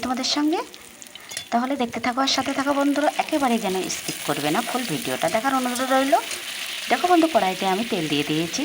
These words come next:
তেলটা গরম হয়ে গেলে আমি পেঁয়াজ দিয়েছি, দিয়েছি কয়েক টুকরো চিংড়ি আর দিয়েছি কয়েকটা কাঁচা পাচ-, পাকা লঙ্কা। এখানে আমি আজকে যে সবজিটা বানাবো সেটা হলো বাঁধাকপি, অফ সিজনের বাঁধাকপি, সেজন্য আমি আগে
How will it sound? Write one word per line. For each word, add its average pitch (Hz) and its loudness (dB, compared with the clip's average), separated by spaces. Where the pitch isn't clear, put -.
তেলটা 151 -2
গরম 147 2
হয়ে 156 0
গেলে 175 -2
আমি 226 0
পেঁয়াজ 226 4
দিয়েছি, 240 0
দিয়েছি 151 -2
কয়েক 196 0
টুকরো - -2
চিংড়ি 269 0
আর 262 -2
দিয়েছি 156 -2
কয়েকটা 277 0
কাঁচা 277 -2
পাচ-, 262 -4
পাকা 262 2
লঙ্কা। 269 0
এখানে 151 -4
আমি 151 -4
আজকে - -6
যে 247 -2
সবজিটা 214 -2
বানাবো 160 0
সেটা 147 -8
হলো 143 -4
বাঁধাকপি, 139 -2
অফ - 0
সিজনের 165 0
বাঁধাকপি, 214 0
সেজন্য 135 -2
আমি 143 -6
আগে 147 -6